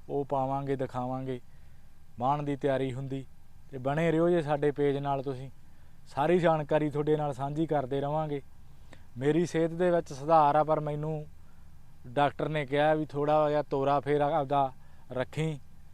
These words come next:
ਕੰਮ ਨਹੀਂ ਕਰਨਾ ਆਪਾਂ, ਕੰਮ ਕੋਈ ਵੀ ਨਹੀਂ ਕਰਨਾ ਗਾ।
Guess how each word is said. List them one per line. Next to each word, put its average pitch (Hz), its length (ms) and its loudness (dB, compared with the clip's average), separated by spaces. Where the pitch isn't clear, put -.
ਕੰਮ 180 260 6
ਨਹੀਂ 170 180 0
ਕਰਨਾ 131 340 0
ਆਪਾਂ, 123 220 -6
ਕੰਮ 143 320 -4
ਕੋਈ 147 260 0
ਵੀ 165 100 -2
ਨਹੀਂ 160 120 -4
ਕਰਨਾ 139 400 -2
ਗਾ। 139 200 -2